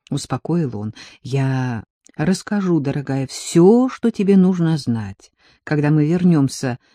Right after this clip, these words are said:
в мой замок Скала Ворона. А сейчас я голоден, как волк.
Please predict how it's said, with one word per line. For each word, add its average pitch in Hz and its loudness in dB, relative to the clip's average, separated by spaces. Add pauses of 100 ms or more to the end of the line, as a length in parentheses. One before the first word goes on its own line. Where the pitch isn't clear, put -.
в 123 -2
мой 160 6
замок 139 0
Скала 156 -6
Ворона. 110 -8 (760)
А 285 -4
сейчас - -8 (640)
я 156 4
голоден, 175 6
как - -6
волк. 113 -6